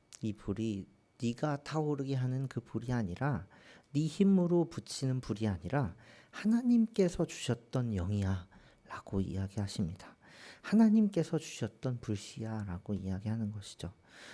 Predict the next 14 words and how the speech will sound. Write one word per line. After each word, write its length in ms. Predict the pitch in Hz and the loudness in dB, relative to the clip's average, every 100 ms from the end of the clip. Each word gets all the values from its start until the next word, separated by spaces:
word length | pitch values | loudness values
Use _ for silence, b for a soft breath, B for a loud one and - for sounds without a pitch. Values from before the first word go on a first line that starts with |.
| B | B
우리 240 | - 147 185 | 4 8 8
안에 300 | 160 156 151 | 8 4 2
있는 540 | 127 127 131 107 98 104 _ - | 2 2 2 0 -6 -12 _ -8
이 360 | 113 110 101 - - _ | -6 -4 -8 -12 -20 _
불씨, 520 | - 113 - - 85 - _ _ | -2 -2 -2 -6 -8 -12 _ _
그것은 640 | - 131 147 127 139 120 101 B B B - | -10 0 0 2 -2 -2 -6 B B B 2
우리가 320 | 139 208 196 | 4 6 4
노력해서 840 | 151 139 139 - 127 123 117 104 - _ | 4 2 0 0 -4 0 -2 -4 -10 _
우리가 360 | - 113 170 165 | -6 0 2 4
의지를 560 | 135 127 127 147 143 | 4 4 2 2 2
가지고 640 | 135 104 - 104 - 104 - B B B | 2 0 -2 -2 0 -2 -2 B B B
하는 280 | - 165 151 | 0 2 2
것이 240 | 147 147 | 0 0
아니라 440 | 127 101 139 139 | 0 0 0 -2